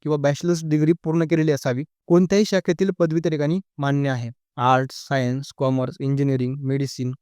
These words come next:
लॉ, ॲग्रिकल्चर, कुठलीही त्या ठिकाणी डिग्री त्या ठिकाणी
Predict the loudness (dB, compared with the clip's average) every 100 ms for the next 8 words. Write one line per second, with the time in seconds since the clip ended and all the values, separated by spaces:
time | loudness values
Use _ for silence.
0 | -2 2 2 0 _ _ _ -4 -2 0
1 | 0 0 -6 -8 _ _ _ _ -2 4
2 | 4 4 2 2 2 4 4 2 2 0
3 | 0